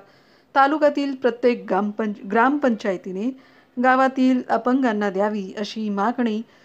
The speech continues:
प्रहार अपंग क्रांती संघटनेचे तालुका अध्यक्ष युवराज बोरसे यांनी गटविकास अधिकारी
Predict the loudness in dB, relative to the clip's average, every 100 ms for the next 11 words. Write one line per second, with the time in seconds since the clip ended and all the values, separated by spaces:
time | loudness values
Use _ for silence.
0 | _ _ 0 2 4 2 0 0 0 2
1 | 0 0 -2 -2 -4 -4 -4 -4 -4 -6
2 | -8 -8 -6 -6 -4 -4 -2 0 2 0
3 | 0 -4 -4 -6 -6 -6 _ _ _ _
4 | _ 0 2 2 4 4 4 2 4 4
5 | 4 0 -2 -2 -2 -2 -2 -2 -4 -4
6 | -4 -2 0 0 2 2 2 0 -2 -2
7 | -2 -2 -8